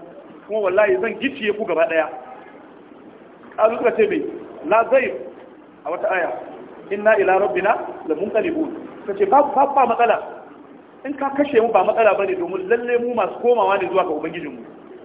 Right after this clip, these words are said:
An gane? A wata aya suka ce, menene? Can, a, "Amanna bi rabbil alamin, Rabbi Musa wa Harun, qala amantu lahu qabla an azana lakum." Am, "Inna amanna,"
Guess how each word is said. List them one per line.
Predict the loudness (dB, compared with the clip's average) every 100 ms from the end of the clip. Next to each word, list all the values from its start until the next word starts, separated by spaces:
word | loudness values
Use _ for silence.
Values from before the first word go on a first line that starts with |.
| -20 -20 -20 -20 -20 -20 -12
An | -4
gane? | -4 -4 -6 -14 -16 -18 -18 -18 -2
A | -2
wata | 2 4
aya | 4 2
suka | -4 -2
ce, | -2 -2 -12 -18 -20 -20 -20 -20 -14
menene? | -10 -6 -6 -6 -12 -16 -18 -20 -20 -10 -4
Can, | -4 -2
a, | 0 2 0 -2 -8 -4
"Amanna | -4 -2 -2 -2
bi | 0
rabbil | 0 0 0
alamin, | 2 2 0
Rabbi | -2 -2
Musa | -2 0 0
wa | 2
Harun, | 2 2 0 -4 -10 -14 -12 0
qala | 0 2 -2
amantu | -2 -4 -6 -4
lahu | -2 -2
qabla | 0 0 0
an | -2 -2
azana | -2
lakum." | -2 -4 -8 -10 -16 -18 -18 -18 -18 -20 -20 -20 -16 -10
Am, | -8 -8 -8 -12 -14 -18 -18 -16 -14 -14 -14 -14 -14 -14 -14 -14 -14 -14 -14 -14 -14 -14 -16 -14 -10 -6
"Inna | -2 -2
amanna," | 2 2 2 -2 -2